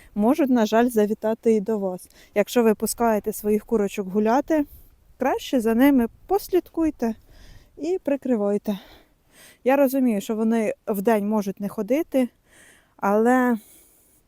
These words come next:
сказ, на жаль, ніхто не відміняв. Вони можуть просто зайти і вдень, і коли завгодно.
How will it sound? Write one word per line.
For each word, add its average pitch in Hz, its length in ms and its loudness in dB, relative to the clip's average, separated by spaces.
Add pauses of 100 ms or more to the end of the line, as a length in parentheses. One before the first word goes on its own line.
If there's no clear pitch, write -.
(640)
сказ, 214 360 -2
на 208 140 -2
жаль, 202 160 -2
ніхто 208 320 -4
не 208 120 0
відміняв. 208 560 -2 (920)
Вони 208 180 -4
можуть 226 340 0
просто 202 380 -2
зайти 202 460 -2 (180)
і 196 100 -8
вдень, 254 440 -2 (460)
і - 60 -20
коли 202 300 -2
завгодно. 185 640 -6